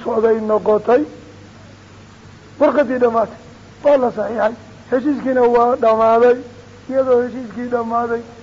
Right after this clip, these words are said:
laakiin weli odagii aan la sagootinin, sidii laysu gara fadhiyo, wiil odagu dhalay, Suhayl ibni Camar, ninkan Quraysh ka socday, nin muu dhalo, nin weyna, Abu Jandal la yiraa,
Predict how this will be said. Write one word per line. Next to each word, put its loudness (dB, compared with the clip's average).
laakiin -6
weli 0
odagii 2
aan -2
la 0
sagootinin, 0
sidii -2
laysu 0
gara 2
fadhiyo, -4
wiil 2
odagu 2
dhalay, 0
Suhayl 0
ibni -6
Camar, 0
ninkan 0
Quraysh 0
ka 0
socday, 0
nin -2
muu 0
dhalo, 2
nin -2
weyna, 0
Abu 0
Jandal 4
la 2
yiraa, -2